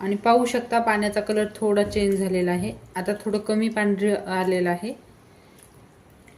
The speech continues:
आणखीन परत एक दोन वेळेस असं धुवून घ्यायचं आहे आणि आपलं लोणी तयार झालेलं आहे.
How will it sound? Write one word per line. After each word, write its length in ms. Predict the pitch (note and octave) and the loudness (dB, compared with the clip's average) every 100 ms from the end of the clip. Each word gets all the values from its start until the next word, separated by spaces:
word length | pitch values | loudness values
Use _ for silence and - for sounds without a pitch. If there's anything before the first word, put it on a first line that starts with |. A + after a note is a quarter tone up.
| - G#3 | -10 -4
आणखीन 340 | A#3 B3+ A#3+ | -2 0 0
परत 360 | C4 C4+ C#4+ C4 | 2 4 4 2
एक 160 | A#3+ | 2
दोन 180 | A#3+ A#3 | 2 4
वेळेस 260 | A#3 B3+ B3 | 2 2 2
असं 300 | A#3 B3+ A#3 | 0 0 0
धुवून 260 | A#3 G#3+ | 2 2
घ्यायचं 300 | G3 F3+ F3 | 0 -4 -6
आहे 220 | F3 A3 D#4 - - - - - - - - - - - - - - - - - - - - - - - - | -8 -8 -10 -14 -20 -20 -20 -20 -20 -20 -20 -20 -20 -20 -20 -20 -20 -20 -20 -20 -20 -20 -20 -20 -20 -20 -10
आणि 220 | G3 G#3 G#3 | -4 -2 -2
आपलं 340 | G#3+ A3 A#3+ | -2 0 2
लोणी 380 | A#3 A3+ G#3+ A#3 A3+ - | 4 4 4 0 -2 2
तयार 320 | G#3+ G#3+ G#3+ | 4 6 4
झालेलं 380 | G3+ G3 F3+ F3+ | 2 0 2 2
आहे. 420 | F#3 B3 - | -2 -4 -8